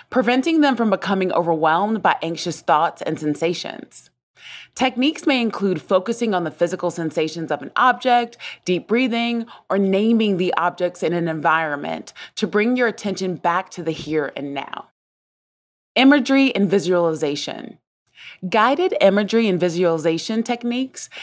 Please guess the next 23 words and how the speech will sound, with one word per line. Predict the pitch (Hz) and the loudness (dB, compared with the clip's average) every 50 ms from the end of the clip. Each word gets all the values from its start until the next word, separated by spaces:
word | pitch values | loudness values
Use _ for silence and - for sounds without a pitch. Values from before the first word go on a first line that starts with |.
| - - - | -18 -12 -4
can | - 233 226 | -2 0 0
help | 208 214 247 262 - - | 2 2 2 2 2 0
individuals | - - 233 226 185 190 180 - 190 180 180 180 180 | 0 0 0 0 0 -2 -2 -2 0 0 0 -2 -2
create | - - - 190 175 175 170 170 - - | -6 -8 -6 -2 0 0 0 0 -2 -6
calming | - - - 220 214 220 220 226 220 220 208 | -8 -4 2 2 4 4 4 2 0 0 0
mental | 196 185 180 180 - 196 170 - - - | 0 0 -2 -2 -6 -8 -8 -8 -4 -2
images | 226 247 262 262 190 175 170 147 147 135 | 2 2 2 2 0 0 -2 -2 -2 -2
during | 135 - 151 139 139 143 | -2 -2 -2 -2 -2 -6
a | 139 | -6
panic | - - 143 135 131 131 - | -8 -6 -6 -6 -8 -8 -12
attack. | 131 - - - - - - - _ - _ _ _ _ - - - - - _ - | -14 -8 -6 -6 -6 -6 -8 -12 _ -20 _ _ _ _ -20 -18 -18 -18 -16 _ 0
For | - 226 226 | 2 2 2
example, | 196 185 196 196 208 240 285 269 - 202 180 175 175 | 2 0 2 2 4 4 4 2 4 6 6 6 6
they | 147 180 190 | 6 4 2
can | 180 226 240 | 2 0 0
imagine | 233 226 196 175 175 175 165 175 185 180 160 | 0 2 2 2 2 0 0 -4 -6 -4 -2
being | 170 170 170 165 165 | 0 0 0 0 -2
in | 160 151 | -2 -2
a | 147 | -4
peaceful | 139 - - - 196 175 - - 175 175 | -6 -8 -6 -6 -6 -6 -4 -4 -2 -2
and | 165 151 151 | -2 -2 -4
serene | - 156 151 151 143 139 143 | -6 -4 -4 -4 -4 -4 -6
place, | - - - 240 262 269 262 254 - - - | -6 -4 -2 -2 -2 -2 -4 -6 -8 -10 -10